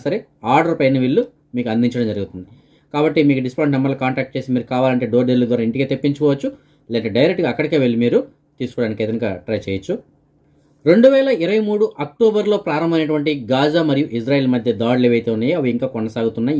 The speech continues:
ఈ దాడుల కారణంగా ఒక గాజాలోనే గడిచిన ఇరవై నాలుగు గంటల్లో సుమారుగా ఒక నూట ముప్పై మంది ప్రాణాలు కోల్పోగా ఇప్పటి వరకు మొత్తం ప్రాణాలు కోల్పోయిన వారి సంఖ్య ఇరవై ఏడు వేల ఎనిమిది వందల నలభై చేరుకుంది.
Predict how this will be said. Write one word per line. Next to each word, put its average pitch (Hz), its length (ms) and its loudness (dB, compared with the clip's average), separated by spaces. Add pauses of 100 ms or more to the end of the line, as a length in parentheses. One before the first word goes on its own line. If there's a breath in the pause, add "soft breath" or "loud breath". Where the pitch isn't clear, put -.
ఈ 143 40 4 (120)
దాడుల 131 320 2
కారణంగా 110 440 -2
ఒక 135 100 -8 (160)
గాజాలోనే 135 560 2 (420 soft breath)
గడిచిన 165 460 2
ఇరవై 165 160 2
నాలుగు 175 240 0
గంటల్లో 151 320 -2
సుమారుగా 147 380 0
ఒక - 160 -6
నూట 123 200 -6
ముప్పై 123 260 -4
మంది 135 140 2 (100)
ప్రాణాలు 113 340 -2
కోల్పోగా 113 360 0 (120)
ఇప్పటి 175 260 -4
వరకు 180 180 0 (140)
మొత్తం 175 300 -4
ప్రాణాలు 135 320 -2
కోల్పోయిన 117 340 0
వారి 107 140 -4
సంఖ్య 135 200 -2 (460 soft breath)
ఇరవై 151 220 2 (100)
ఏడు 143 220 4
వేల 123 180 2 (160)
ఎనిమిది 117 180 -2
వందల 123 220 -2
నలభై 113 220 0 (100)
చేరుకుంది. 123 340 0